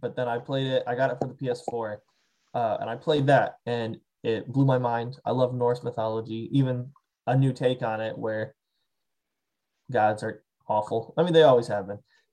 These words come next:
Uh, but that looks really cool. Uh,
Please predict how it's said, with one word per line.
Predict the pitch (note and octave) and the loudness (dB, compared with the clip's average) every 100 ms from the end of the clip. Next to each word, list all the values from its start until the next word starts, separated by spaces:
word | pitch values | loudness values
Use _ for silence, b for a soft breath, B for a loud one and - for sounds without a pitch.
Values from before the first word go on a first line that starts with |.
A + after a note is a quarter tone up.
| - | 4
Uh, | D3+ D3+ C3+ - - _ _ _ _ _ C#3 | 8 8 8 4 -6 _ _ _ _ _ -6
but | C#3 C#3 B2+ - - | 4 6 6 2 -8
that | C3+ D3+ D#3+ | 2 2 4
looks | D#3 D3 | 0 0
really | C#3 C3+ - | -4 -4 -6
cool. | B2+ A#2 A2+ A2+ - _ | -6 -2 -2 -4 -8 _
Uh, | A#2 A2+ A2 G#2+ G#2+ | -2 -2 -2 -4 -6